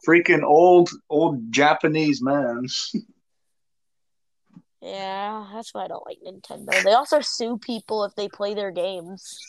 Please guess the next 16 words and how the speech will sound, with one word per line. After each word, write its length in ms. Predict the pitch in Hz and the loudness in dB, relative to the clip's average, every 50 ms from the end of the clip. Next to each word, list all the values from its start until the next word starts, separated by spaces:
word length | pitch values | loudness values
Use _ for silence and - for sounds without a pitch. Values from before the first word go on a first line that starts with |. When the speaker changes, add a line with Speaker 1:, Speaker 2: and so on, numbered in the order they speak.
| - - _ _ _ - | -20 -20 _ _ _ -12
Speaker 1:
Mm-hmm. 320 | 131 127 139 135 135 139 143 - _ _ _ _ _ _ _ _ _ _ _ _ _ | -10 -6 -4 -2 -2 -2 -4 -8 _ _ _ _ _ _ _ _ _ _ _ _ _
You 160 | - 160 180 | 4 4 6
know 220 | 190 208 220 226 226 | 8 8 8 8 8
that 160 | 208 196 180 160 156 | 8 6 6 6 6
one 320 | 165 175 180 190 190 190 | 6 8 8 8 6 8
YouTube 440 | 180 180 185 175 - - 196 180 156 | 6 6 6 4 4 4 2 4 4
channel, 640 | - - 180 175 175 175 175 175 175 175 170 170 | 2 2 4 4 6 6 6 8 8 8 8 8
Speaker 2:
Yeah, 280 | - - - 254 240 233 | 8 8 8 8 8 6
Speaker 1:
um, 80 | 247 240 | 6 4
Speaker 2:
like, 260 | 220 226 226 - - - - - _ _ _ _ _ | 2 0 0 -2 -8 -14 -20 -20 _ _ _ _ _
got 240 | 247 220 233 247 - | -4 -4 -2 -2 -2
fake 480 | - - - 233 214 226 233 _ - - _ | -6 -8 -8 -10 -10 -10 -10 _ -18 -20 _
copyright 520 | - 233 220 220 - 226 226 240 240 214 - | -12 -10 -10 -10 -10 -10 -10 -10 -10 -12 -12
claimed 260 | - 254 233 233 233 | -12 -12 -12 -10 -6
by 160 | 226 240 247 | -4 -4 -4
them. 260 | 247 247 247 247 247 | -4 -4 -6 -8 -10